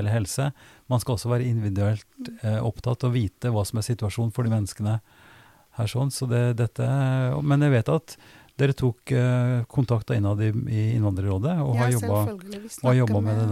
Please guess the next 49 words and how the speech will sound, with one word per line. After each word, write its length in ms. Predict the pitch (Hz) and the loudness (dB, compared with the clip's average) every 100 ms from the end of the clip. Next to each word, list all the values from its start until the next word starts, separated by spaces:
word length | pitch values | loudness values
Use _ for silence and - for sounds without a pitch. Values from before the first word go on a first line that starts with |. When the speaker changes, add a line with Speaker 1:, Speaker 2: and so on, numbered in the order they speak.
| 117 | 0
Speaker 1:
der. 60 | |
Speaker 2:
vi 160 | 247 226 | 0 -2
jobber 380 | 208 156 156 202 | -4 -6 -8 -6
med 260 | 208 208 311 | -4 -6 -6
individ, 580 | 220 220 190 202 220 196 | -6 -6 -6 -8 -8 -8
vi 80 | 208 | -8
snakker 500 | 208 - 196 - - | -8 -8 -10 -12 -14
med 220 | 202 202 | -12 -12
Speaker 1:
Mm. 0 | - - | -12 -8
Speaker 2:
alle. 440 | 196 139 160 220 - - _ - - | -2 -2 -2 -6 -8 -18 _ -20 -4
Speaker 1:
Men 100 | 143 | 0
også 240 | 127 - 160 | 2 2 -2
utad, 240 | 98 127 123 | 0 0 0
slik 180 | 127 123 | 0 0
at, 180 | 120 - | -2 0
eh, 140 | 123 117 | -2 0
dere 160 | 117 | 2
har 120 | 120 | 2
hatt 180 | 104 - - | 0 -2 -6
konferanse 480 | 135 117 104 87 - | -4 0 0 -2 -4
på 280 | 104 117 110 | -2 0 0
Zoom, 260 | - 113 110 | 0 0 2
vet 160 | 110 | 0
jeg, 100 | - 113 | -2 -2
hvor 120 | 107 | -2
dere 80 | 101 | -2
har 60 | 110 | -2
Speaker 2:
Mm. 60 | 117 | -2
Speaker 1:
snakket 100 | 110 | -4
sammen 320 | 104 101 101 110 | -4 -2 0 0
og, 200 | 110 104 - - - | 0 -4 -12 -20 -6
og 80 | 123 | -2
prøver 240 | - 107 | 0 0
å 100 | 95 | 0
bidra 360 | 110 98 80 104 | 0 -2 -2 -2
så 140 | 104 107 | -2 -4
godt 140 | 98 | -4
dere 160 | 110 104 | -4 -2
kan. 180 | 120 | 0
Men, 200 | 131 113 - - - - - | 0 -2 -4 -14 -20 -20 -6
men 120 | 123 | 0
dette 200 | 120 117 | 2 2
er 80 | 170 | 2
jo 40 | 117 | 2
et 80 | - | 2
helt 340 | 107 107 - - | 0 0 0 -10
konkret 840 | - 135 117 - 104 101 120 - - _ | -2 0 0 -2 -2 0 -2 -6 -20 _
faglig 760 | - - 135 110 90 98 117 120 - | -20 0 2 2 2 0 0 -2 -4
lederspørsmål 880 | 127 123 113 95 - 101 - 156 139 | 0 2 2 -2 -4 -6 -2 -2 -2